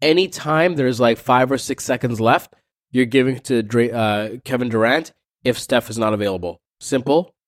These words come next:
That's it. We don't wanna hear it. We don't wanna talk about it. That's, that's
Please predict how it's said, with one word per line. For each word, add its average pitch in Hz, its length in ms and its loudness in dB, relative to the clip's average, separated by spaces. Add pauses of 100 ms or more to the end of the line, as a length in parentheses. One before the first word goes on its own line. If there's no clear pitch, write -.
(300)
That's 123 280 2
it. 147 300 4 (360)
We 127 100 4
don't 131 120 4
wanna 127 180 2
hear 147 240 6
it. - 260 2 (300)
We 131 80 0
don't 127 80 4
wanna 131 120 4
talk 151 280 0
about 208 240 4
it. - 260 2 (240)
That's, 135 300 -6
that's 147 480 -2